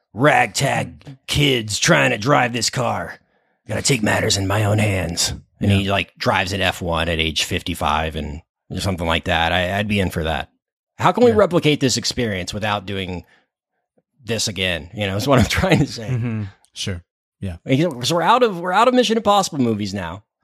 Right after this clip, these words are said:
Speaker 2: Mm-hmm.
Speaker 1: Uh, apparently, we, you know, we're out of Top Gun movies for Cruise now. What, what,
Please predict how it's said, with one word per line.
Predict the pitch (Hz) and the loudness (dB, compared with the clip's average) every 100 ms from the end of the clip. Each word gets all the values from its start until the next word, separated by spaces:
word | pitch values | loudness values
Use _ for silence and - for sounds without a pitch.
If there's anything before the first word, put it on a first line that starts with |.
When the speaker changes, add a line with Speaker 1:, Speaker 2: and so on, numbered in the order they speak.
| _ _ _ 120 | _ _ _ -8
Speaker 2:
Mm-hmm. | 110 | 0
Speaker 1:
Uh, | 131 135 | 2 4
apparently, | - 214 240 226 | 4 4 2 2
we, | 208 190 | 0 -4
you | 190 | -2
know, | 160 | 0
we're | 156 | 2
out | 160 185 | 2 0
of | 180 | 0
Top | 165 165 | -6 0
Gun | 170 160 139 127 | 0 2 0 -2
movies | 135 127 113 110 | 0 0 0 -4
for | 117 | -8
Cruise | 120 110 90 | -6 -6 -4
now. | 95 110 | -6 -2
What, | 147 170 160 | 0 0 0
what, | 160 131 | -8 -12